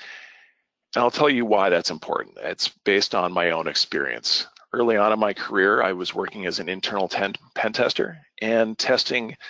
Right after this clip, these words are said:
apps mainly involved getting a U R L from the client and putting it in an automated scanner. We scanned an application that was essentially a bookmarking application where developers had the ability to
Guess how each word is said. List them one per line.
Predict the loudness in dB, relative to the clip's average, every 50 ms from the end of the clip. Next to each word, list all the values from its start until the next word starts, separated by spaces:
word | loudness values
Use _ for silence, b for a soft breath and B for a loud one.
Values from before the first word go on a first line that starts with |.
| B B B B B B B B B _ -2
apps | 0 0 0 2 2 0 0 0 -4
mainly | -2 0 2 2 4 4 2 2
involved | 2 4 4 6 6 6 4 2 0 -10 -2
getting | 0 2 2 2 -2 -4 -8
a |
U | -10 -8 -6 -2 2
R | 4 4
L | 4 2
from | 0 -4 -10 -12
the | -12
client | -12 -6 -4 -2 -2 -2 -2 -6 -10
and | -14 -14 -14
putting | -12 -10 -8 -8 -6 -4
it | -2 -2 -2 -2 -2 -6 _ -10 -8
in | -6 -4
an | -2 -2
automated | -2 -2 -4 -4 -6 -6 -4 -4
scanner. | -4 -4 -4 -4 -8 -8 -8 -12 -14 -16 -20 _ _ _ _ _ _ _ _ _ _ _ -20 -14
We | -6 -4
scanned | -4 -2 0 0 0 2
an | 2 2 2
application | 0 0 -2 -6 -2 -2 0 0 0 -2 -4 -6 -14 -18 B B B B B B B B _
that | -16 2 2 4 4 4 0
was | -2 2 4 6 6 6 6 4 4 2 0 -2 -2 -2
essentially | -4 -4 -2 -2 -2 -2 -2
a | -4 -2
bookmarking | -4 -4 -4 -2 -2 -2 -2 -4 -6 -4 -4
application | -4 -4 -6 -2 -2 0 0 0 -4 -6 _ _ B B B B B B B B B B _
where | 2 2 4
developers | 2 2 2 4 4 4 4 2 0 -6 -6
had | -4 -2 -2 -2 0 2
the | 0 0
ability | 4 4 4 6 6 4 4 0
to | -4 -6 -8 -6 -8 -10